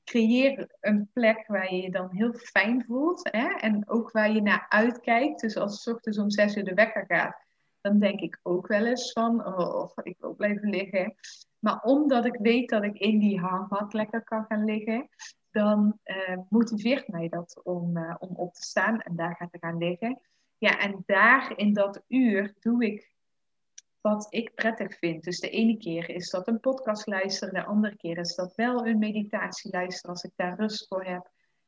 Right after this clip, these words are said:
Ehm, ik, eh, werk met een, eh, met een Healy, een energetisch apparaatje. Dat doe ik 's ochtends in mijn hangmat als ik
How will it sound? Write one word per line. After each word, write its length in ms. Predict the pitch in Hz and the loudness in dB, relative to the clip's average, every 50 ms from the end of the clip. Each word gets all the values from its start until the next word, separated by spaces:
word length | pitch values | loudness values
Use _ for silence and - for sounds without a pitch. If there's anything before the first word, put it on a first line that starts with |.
| _ _ - | _ _ -10
Ehm, 420 | 185 185 175 175 175 175 175 175 175 - _ _ _ _ _ _ _ _ _ _ - - - _ | -6 -4 -2 -2 -2 -2 -2 -4 -6 -8 _ _ _ _ _ _ _ _ _ _ -18 -18 -16 _
ik, 240 | - 185 180 185 - | -8 -8 -8 -8 -4
eh, 380 | 196 175 175 175 175 175 170 | -4 -2 -2 0 0 0 0
werk 320 | 170 180 180 180 180 180 - - | 0 0 0 0 -2 -6 -6 -6
met 280 | 185 180 175 175 - | -6 -6 -6 -6 -6
een, 200 | 180 175 175 175 | -6 -6 -4 -4
eh, 220 | 175 175 175 175 175 | -4 -6 -6 -4 -4
met 200 | 175 170 170 175 | -4 -4 -4 -4
een 160 | 170 175 175 | -4 -2 0
Healy, 320 | 185 220 226 226 233 226 233 | 2 2 2 4 2 2 2
een 100 | 220 208 | 2 0
energetisch 600 | 196 185 - - 190 185 - 190 196 196 - - | -2 -6 -12 -12 -14 -10 -8 -8 -6 -6 -6 -6
apparaatje. 640 | 175 175 - 190 - 214 214 226 233 226 - 220 | -6 -6 -6 -6 -4 -2 0 0 -2 -2 -4 -6
Dat 180 | 208 202 190 190 | -4 -4 -4 -2
doe 180 | - 208 208 208 | -2 0 0 0
ik 80 | 208 | -2
's 100 | - - | -4 -6
ochtends 320 | 202 196 - - 202 - - | -8 -8 -8 -12 -14 -10 -8
in 160 | - 190 185 | -8 -8 -6
mijn 120 | 185 175 | -6 -6
hangmat 520 | 170 185 180 175 180 180 175 180 185 180 - | -2 -2 -2 -2 -2 -4 -4 -4 -4 -6 -6
als 200 | 180 180 175 - | -8 -8 -8 -8
ik 120 | 180 | -10